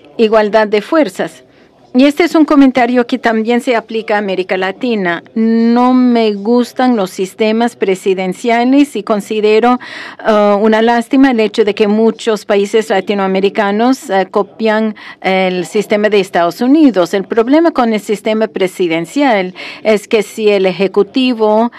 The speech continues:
y el parlamento están en manos de diferentes partidos, entonces hay una paralización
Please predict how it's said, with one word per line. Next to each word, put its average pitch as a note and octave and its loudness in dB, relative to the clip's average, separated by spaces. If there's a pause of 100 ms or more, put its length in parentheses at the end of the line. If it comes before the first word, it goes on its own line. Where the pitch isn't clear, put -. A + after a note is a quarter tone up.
(360)
y G#3 4
el F#3+ -2
parlamento G#3+ 0
están G3+ 0
en G#3 0
manos G3+ -2
de F#3+ 2
diferentes F#3+ 0
partidos, G3+ 2 (280)
entonces G#3 0
hay G3+ 0
una G#3+ 0
paralización F#3 0